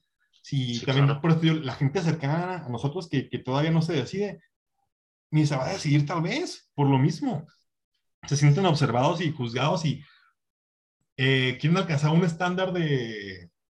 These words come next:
Speaker 1: de moralidad o no sé, para,
Speaker 2: Sí, sí.
Speaker 1: para po-, para poder regresar.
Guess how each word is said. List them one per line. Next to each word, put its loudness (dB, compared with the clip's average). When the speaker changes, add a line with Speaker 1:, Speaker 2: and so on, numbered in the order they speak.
Speaker 1:
de -10
moralidad -6
o -6
no -14
sé, -6
para, -2
Speaker 2:
Sí, -2
sí. -4
Speaker 1:
para 0
po-, -6
para -6
poder -2
regresar. -4